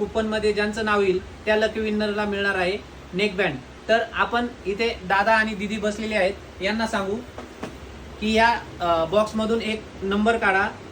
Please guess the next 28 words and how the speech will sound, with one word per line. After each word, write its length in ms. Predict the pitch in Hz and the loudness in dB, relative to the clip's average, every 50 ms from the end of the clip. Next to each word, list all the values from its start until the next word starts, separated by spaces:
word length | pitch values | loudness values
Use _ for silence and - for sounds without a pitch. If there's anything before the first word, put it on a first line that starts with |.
| - - | -8 -4
एक 200 | 165 196 - - | -4 -4 -4 -4
चिठ्ठी 280 | - 220 202 - 233 226 | -6 -6 -4 -2 -2 0
काढा, 260 | 214 185 175 180 185 208 - - - | 2 2 0 0 -2 -4 -6 -6 -4
त्या 140 | - 202 196 | -2 -2 -2
चिठ्ठीवर 340 | - 202 - - 214 208 208 | -2 -4 -4 -2 -2 0 0
ज्यांचं 340 | 190 202 202 202 214 220 202 | 0 -2 -2 -2 -2 -4 -2
नाव 180 | 202 190 185 | 0 2 2
येईल 500 | 185 202 233 - - - - - - - | 2 2 0 -2 -8 -12 -14 -14 -8 0
तो 140 | 226 220 233 | 4 4 4
पाच 260 | 226 - 214 214 214 | 4 4 4 4 4
नंबरचा 380 | 208 202 202 196 196 196 - 220 | 2 -2 0 0 0 0 0 0
लकी 240 | 214 214 202 214 214 | 0 0 0 0 0
विनर 260 | 196 185 180 156 139 | 0 0 0 0 -2
असेल. 280 | 135 127 120 - 117 - - - - - - - - - - - - - - - - 127 127 127 127 90 127 - 131 64 64 64 - 127 127 127 127 62 64 64 64 - 65 65 - - - - - 64 64 64 65 65 65 - - - - - 67 - - - - - - - - - - - - - - - - - - - - - - - - | -4 -4 -6 -8 -10 -12 -12 -12 -12 -14 -14 -12 -12 -12 -12 -10 -10 -10 -12 -12 -12 -12 -10 -10 -10 -8 -8 -8 -6 -6 -6 -4 -4 -4 -4 -4 -6 -6 -8 -10 -10 -10 -10 -10 -10 -8 -8 -8 -8 -8 -10 -10 -10 -12 -12 -10 -8 -8 -8 -6 -8 -10 -12 -14 -14 -14 -16 -16 -16 -16 -16 -14 -10 -8 -8 -8 -6 -8 -8 -8 -8 -10 -12 -8 -4
एकदा 280 | 185 220 208 208 247 | -4 0 4 6 8
आपण 300 | 233 233 - - 247 240 | 8 8 6 4 -2 -4
चेक 260 | 233 - 262 254 - - | -2 -4 -4 -4 0 2
करून 200 | 240 240 240 226 | 2 2 2 2
घेऊ 160 | 202 202 226 | 2 2 0
की 520 | - - - - - - 220 226 233 233 | 0 -4 -10 -14 -8 -4 0 2 4 6
यात 180 | 226 226 240 247 - - - - - | 6 6 6 4 0 -4 -14 -8 2
वेगवेगळ्या 440 | 196 214 226 226 233 233 226 240 240 | 6 8 8 10 8 8 8 6 6
कस्टमरांचे 680 | 233 233 226 226 - 240 226 226 226 226 220 220 226 220 | 4 2 0 0 0 0 0 2 2 2 4 4 4 4
नावं 280 | 214 208 196 202 208 214 | 4 2 0 2 2 4
आहे 160 | 202 185 165 | 4 4 2
असे. 320 | 160 156 - 185 208 262 - - - - - - - | 0 -2 -2 -4 -4 -4 -6 -12 -16 -16 -14 -10 -8
अ, 160 | 151 151 151 151 - - - | -6 -6 -6 -6 -8 -8 -8
कृष्णा, 260 | 202 208 - 220 | -8 -4 -4 -4